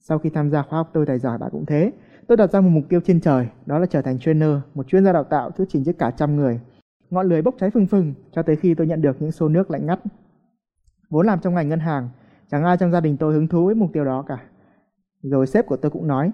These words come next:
"Em không có khiếu hài hước đâu, em không có năng khiếu." Những xô nước quá lạnh khiến mục tiêu đó tắt ngúm cả năm trời. Nhưng rồi tôi may mắn tìm được một Pygmalion, đó là Darren Lacoy, nhà vô địch diễn thuyết thế giới năm hai nghìn không trăm lẻ một.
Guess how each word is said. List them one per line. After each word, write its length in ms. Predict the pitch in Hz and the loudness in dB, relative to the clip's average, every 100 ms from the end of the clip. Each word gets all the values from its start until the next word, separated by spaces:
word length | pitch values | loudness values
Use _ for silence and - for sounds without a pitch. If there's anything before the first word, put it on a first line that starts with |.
| - | -4
"Em 160 | 156 151 | -4 -2
không 160 | 160 | -2
có 100 | 151 | -2
khiếu 160 | 135 143 | -2 -4
hài 200 | 156 143 | -2 0
hước 160 | 180 | 0
đâu, 200 | 190 165 - - _ _ | 0 -2 -4 -18 _ _
em 120 | 151 | -8
không 120 | 151 156 | -4 -2
có 80 | |
năng 140 | 156 175 | 0 0
khiếu." 260 | 180 180 - - _ _ _ _ _ - | 2 0 -2 -14 _ _ _ _ _ -6
Những 120 | 175 | -2
xô 160 | 180 | 0
nước 180 | 160 208 | 2 0
quá 140 | 208 226 | 0 -2
lạnh 160 | 262 - - _ | -2 -6 -20 _
khiến 180 | - 143 | -2 2
mục 120 | 190 - | 2 0
tiêu 120 | 143 | -2
đó 200 | 127 127 | -2 -2
tắt 180 | 196 180 | -4 0
ngúm 160 | 147 | 0
cả 100 | 143 | -2
năm 200 | 131 135 | -4 -6
trời. 220 | 131 117 110 _ _ _ _ | -6 -8 -10 _ _ _ _
Nhưng 140 | 233 247 | -4 0
rồi 240 | 220 190 185 | 0 -2 -2
tôi 100 | 170 | 0
may 120 | 170 | 2
mắn 180 | 160 143 | 0 0
tìm 160 | 175 147 | -2 -2
được 200 | 127 127 | -2 -4
một 160 | 127 | -6
Pygmalion, 520 | 185 180 160 143 139 127 - _ | -4 -2 -2 0 -2 -4 -12 _
đó 100 | 131 | -2
là 100 | 160 151 | 0 2
Darren 240 | 156 139 | 0 -2
Lacoy, 340 | 139 - 147 135 - _ _ | -4 -4 -4 -4 -10 _ _
nhà 140 | 151 143 | -4 -2
vô 120 | 160 | -2
địch 100 | 151 | -2
diễn 140 | 147 | -4
thuyết 160 | 175 220 | -2 0
thế 100 | 156 | 2
giới 140 | 147 | 2
năm 120 | 156 | 0
hai 160 | 165 156 | -2 -2
nghìn 100 | 147 | -2
không 160 | 147 143 | -4 -4
trăm 160 | 143 | -4
lẻ 100 | 127 | -4
một. 220 | 120 120 | -4 -6